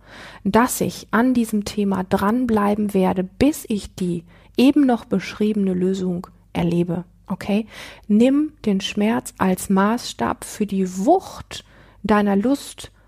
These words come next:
vorwärts zu gehen. Nimm ihn als Trieb, als Antrieb, okay?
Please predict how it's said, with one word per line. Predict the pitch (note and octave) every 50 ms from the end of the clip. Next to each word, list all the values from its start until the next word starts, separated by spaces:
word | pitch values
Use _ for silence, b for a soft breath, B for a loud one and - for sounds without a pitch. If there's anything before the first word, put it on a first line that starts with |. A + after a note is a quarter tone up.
| _ _ _
vorwärts | _ - - - - B3 A#3+ A#3+ - A3+ G#3+ - - - - -
zu | - F#3
gehen. | F3+ F3 F3 F3 F3+
Nimm | F#3+ A#3 C#4+ E4+
ihn | F4 D#4 C#4
als | A#3+ F#3 - - - -
Trieb, | - - - A#3+ A3+ - -
als | F#3+ G3 G3 - -
Antrieb, | - A3+ A#3+ A#3 A3+ - - G#3 F#3 F3+ - - - _ _ _
okay? | - G3 - - - A3 B3 D4